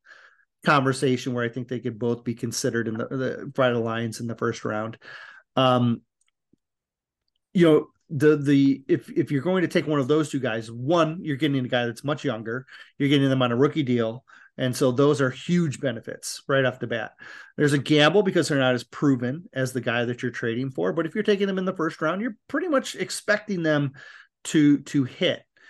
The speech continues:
Um, so far, the Lions have been in, pretty good at identifying which players, uh, are gonna hit where. So you, you, if they end up with one of those guys, you're, you're, you're trusting that that happens again. Now, for me,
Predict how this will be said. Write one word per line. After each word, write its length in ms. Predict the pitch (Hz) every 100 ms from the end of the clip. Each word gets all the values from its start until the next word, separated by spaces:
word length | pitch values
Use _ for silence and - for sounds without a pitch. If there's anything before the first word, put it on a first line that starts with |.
| - _ -
Um, 520 | 127 127 127 123 117 _ _ -
so 260 | - 151
far, 460 | 151 139 123 196 269 - -
the 160 | 147 156
Lions 320 | 156 160 180
have 160 | 196 160
been 160 | 190
in, 160 | 202 202 - _ -
pretty 200 | 208 202
good 260 | 131 131
at 120 | 165 151
identifying 920 | 143 127 131 131 147 - 131 147 113
which 280 | 120 - -
players, 720 | - 117 120 160 165 165 - -
uh, 340 | 139 151 156
are 160 | - 156
gonna 200 | 175 165
hit 160 | 185
where. 320 | 175 233 147 123
So 340 | - 139 135 - - - _
you, 180 | - 156
you, 300 | 160 151 - _ _ -
if 180 | 147 -
they 220 | 147 151
end 100 | 151
up 140 | 143
with 100 | 143
one 160 | 147 147
of 60 |
those 160 | 135 139
guys, 200 | 185 208
you're, 160 | 180 165
you're, 240 | 156 156
you're 140 | 147
trusting 400 | 139 147 139 139 135
that 140 | 131
that 160 | 135 127
happens 320 | 127 135 123
again. 380 | 127 202 127 117
Now, 160 | 127
for 120 | 123
me, 520 | 135 156 262 196 147